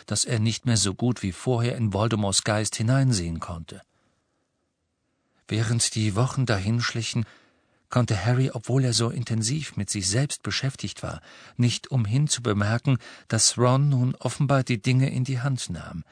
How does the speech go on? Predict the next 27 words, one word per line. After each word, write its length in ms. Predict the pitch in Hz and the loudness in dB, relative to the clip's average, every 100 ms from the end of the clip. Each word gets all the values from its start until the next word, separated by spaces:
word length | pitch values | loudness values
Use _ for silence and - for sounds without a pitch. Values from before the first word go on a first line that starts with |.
| - - _ _ | -20 -20 _ _
Vielleicht, 400 | - 131 110 - | -2 0 0 -2
weil 140 | 110 | -2
er 60 | 107 | -2
entschlossen 500 | 107 - 147 - 127 | -2 0 2 2 2
war, 160 | 113 110 | 2 0
wieder 200 | 110 107 | -2 -2
gut 220 | 143 - | -4 -2
zu 100 | 131 | 0
machen, 280 | 120 123 135 | 0 0 0
dass 200 | 110 113 | 0 0
er 60 | |
sie 180 | 101 110 | 0 -2
im 120 | 107 | -4
Stich 300 | - 180 156 | -2 -2 -4
gelassen 460 | - 101 90 - 90 | -2 -2 -2 -4 -4
hatte. 240 | 92 90 - - - | -4 -6 -8 -16 -6
Vielleicht, 580 | - 110 120 131 - 117 | 0 4 4 2 0 2
weil 220 | 110 98 | 2 0
Harrys 480 | 101 131 120 98 - | 0 0 0 0 0
Abgleiten 680 | 135 - - 104 104 - | -4 -6 -4 -2 -2 -6
in 240 | 123 104 95 | -4 -4 -2
Teilnahmslosigkeit 1300 | 123 135 135 98 85 95 90 92 87 - 98 101 - - - - - - | -2 0 2 0 -2 -6 -6 -6 -8 -6 -4 -6 -10 -20 -20 -20 -20 0
in 220 | 127 120 | 2 4
ihm 360 | - 123 113 110 | 2 2 4 2
schlummernde 580 | - 120 113 113 110 | 0 0 2 2 2
Führungsqualitäten 1200 | 104 - 196 160 95 - - 95 92 - 92 - 85 | -2 -4 -2 0 2 0 0 -2 -4 -8 -8 -6 -8
weckte. 340 | 85 - - | -10 -14 -18